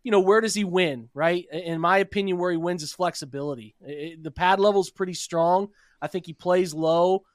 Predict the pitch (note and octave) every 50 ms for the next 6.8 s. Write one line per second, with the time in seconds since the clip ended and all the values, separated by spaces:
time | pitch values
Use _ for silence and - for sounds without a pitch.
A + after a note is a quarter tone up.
0 | _ _ _ _ _ D#3 D3+ D3+ D#3+ E3 E3+ F3 E3+ G3+ F#3+ - F3 F3 D#3+ D3+
1 | D#3+ - E3 F3 F#3+ G3 F#3+ F#3+ F3+ - - F#3 F3+ E3+ E3 - E3+ E3+ E3+ E3
2 | D#3+ D#3 E3 - D#3 C3+ - - F3 F3 F#3 F3+ F3 E3 D#3+ F3 F3 E3 D3+ C#3
3 | D#3 D#3 E3 E3 E3+ E3+ D3 E3 D#3 - D#3 C#3 C#3+ B2 A2+ D3+ E3+ F3+ F3 F3
4 | F3 F3 E3+ - - F3 E3+ D#3 D3 C3+ D3+ D#3+ F3 F3 E3 - - F3+ F3 E3+
5 | E3 D3+ D3 - E3+ - E3+ - - C#3+ D3 D#3 E3 E3 D#3+ D3 D3 D3+ E3 E3
6 | - - F3 E3+ D#3 D#3 D3+ C#3+ C#3+ D#3 D#3 D#3+ E3+ F3 -